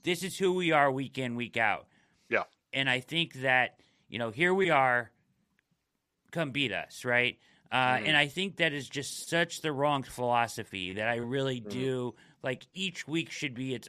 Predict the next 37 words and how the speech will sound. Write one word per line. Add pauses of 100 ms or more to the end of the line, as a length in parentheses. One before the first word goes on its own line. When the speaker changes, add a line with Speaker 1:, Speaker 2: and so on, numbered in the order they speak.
(120)
Speaker 1:
own, (840)
you
know, (420)
Speaker 2:
Yep.
Speaker 1:
um,
it,
it
should
be
its
own
task,
its
own, (420)
whoever
you
have
to
be
to
win
that
week,
right? (280)
Speaker 2:
Mm-hmm.
Speaker 1:
And (100)
that's
not
who
the
Browns
have
been
on
as
a
defense.